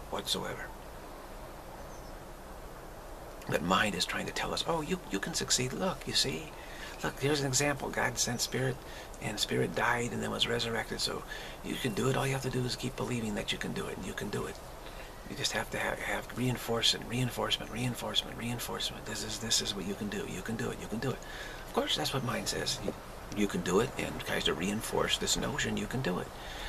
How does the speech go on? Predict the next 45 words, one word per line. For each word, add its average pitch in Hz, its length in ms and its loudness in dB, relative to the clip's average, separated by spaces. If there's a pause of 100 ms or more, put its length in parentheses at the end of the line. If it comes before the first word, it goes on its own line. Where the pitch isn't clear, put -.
(140)
In 113 80 0
other 113 120 4
words, 104 160 2
what 90 100 4
mind 120 240 4
is 127 100 4
saying 90 260 4
that - 120 0
you 104 80 0
can 113 140 4
do 113 100 6
the 120 100 2
impossible, 131 580 2 (500)
and 98 160 -2
just 101 180 2
keeps 117 220 0
reinforcing 120 580 2
that - 160 -4
you - 80 0
can 104 120 -2
do 117 120 0
the 117 100 -2
impossible. 139 540 4 (800)
And - 100 -2
I've - 80 -2
always 101 260 2
said, 131 240 6 (540)
all 139 180 4
attempts 131 320 2
to 117 100 0
accomplish 110 400 4
the 104 80 -2
impossible 117 500 2
are 113 160 4
equally 117 400 0
futile. - 420 2 (760)
All 123 220 2
attempts 117 320 2
to 104 80 -2
accomplish 107 440 0
the 98 60 -2
impossible 110 600 2 (400)
are - 100 0
equally 123 480 0
futile. - 380 -2